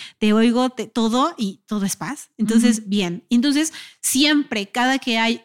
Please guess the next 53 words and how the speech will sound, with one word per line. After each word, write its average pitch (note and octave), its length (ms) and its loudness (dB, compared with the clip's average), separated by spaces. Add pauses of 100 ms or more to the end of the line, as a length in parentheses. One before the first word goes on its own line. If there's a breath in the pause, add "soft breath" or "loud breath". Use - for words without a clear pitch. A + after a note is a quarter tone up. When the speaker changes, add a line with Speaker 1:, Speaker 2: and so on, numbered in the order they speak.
Speaker 1:
situaciones G#3+ 1040 -2
de F3+ 80 -4
estrés G#3 500 -6
en G#3+ 80 -4
la G3+ 80 -4
familia, A3+ 540 -2 (260 loud breath)
pues C4+ 180 2
muy C#4+ 240 6
probablemente C4+ 580 2
el B3 60 0
bebé G3+ 220 0
puede A3+ 200 -2
estar G#3 260 -2
en G#3 100 2
más G3+ 320 0
demanda G#3+ 540 2
y B3+ 100 -2
quizá G#3+ 240 0
no A3+ 140 2
sea B3 100 0
un A3+ 100 4
brote A#3 220 2
de G#3+ 80 0
crecimiento. G3 680 0
Quizá A3+ 400 0
es B3+ 100 -2
que B3 80 -4
en A#3+ 80 2
tu B3 100 -2
casa A#3 520 -2 (260 loud breath)
te G#3 100 -4
peleaste G3+ 400 -2
horrible A3+ 300 0
con G#3+ 200 -2
el G#3+ 120 -2
esposo A#3 760 -2
o A#3+ 280 4 (260 loud breath)
hubo G#3 160 0
una A3 200 4
situación G3+ 440 0
familiar G3+ 380 0
difícil, G#3+ 520 0
hay G3+ 100 0
mucho G#3 220 -2
estrés G#3+ 260 -2
y A3 60 0
entonces G3 220 -2
el F#3 40 0
bebé F#3 180 0
también G3+ 320 2
está G#3 300 -2
pidiendo G#3 320 2
más, G#3 240 0